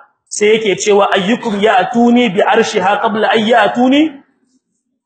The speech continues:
Sai mi suka, sai mi Allah ya ci gaba, "Qala ifritu minal jinni ana atika bihi qabla an taqum min, min maqamik." To can, "Wa qala allazi indahu ilmun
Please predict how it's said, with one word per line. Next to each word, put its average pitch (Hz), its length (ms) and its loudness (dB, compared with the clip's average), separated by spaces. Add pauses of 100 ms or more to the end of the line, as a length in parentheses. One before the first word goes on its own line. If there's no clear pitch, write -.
(380)
Sai 233 240 0
mi 233 80 0
suka, - 240 -4
sai 233 160 0
mi 226 80 -4
Allah 214 320 0
ya - 0 -
ci 196 160 -6
gaba, 170 320 0
"Qala 233 320 2
ifritu 220 400 -4
minal 220 320 -2
jinni 202 320 -4
ana 220 240 0
atika 202 480 0
bihi 233 400 -2
qabla 220 320 0
an 226 160 -2
taqum 214 320 -2
min, 285 400 0 (320)
min 220 160 0
maqamik." 202 560 -2 (800)
To 202 80 -2
can, 262 240 0
"Wa 196 320 -6
qala 277 320 2
allazi 269 560 0 (640)
indahu 226 720 0 (720)
ilmun 269 520 4